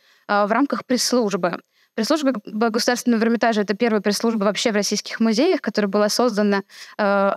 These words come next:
в девяносто третьем году, когда об этом в российских музеях еще практически никто не говорил. И вот в рамках, э,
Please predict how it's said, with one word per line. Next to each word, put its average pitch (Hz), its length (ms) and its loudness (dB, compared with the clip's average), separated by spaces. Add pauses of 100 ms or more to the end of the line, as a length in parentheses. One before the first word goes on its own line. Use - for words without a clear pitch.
(100)
в 196 40 -10
девяносто 208 520 0
третьем 208 340 0
году, 208 340 2
когда 202 640 0
об 190 140 0
этом 202 240 0
в 196 40 0
российских - 420 -4
музеях 220 320 0
еще 202 180 -2
практически - 540 -6
никто 214 240 0
не 214 100 2
говорил. 233 480 2 (420)
И 233 240 0
вот 247 220 0
в 214 60 0
рамках, 226 640 0
э, 202 480 2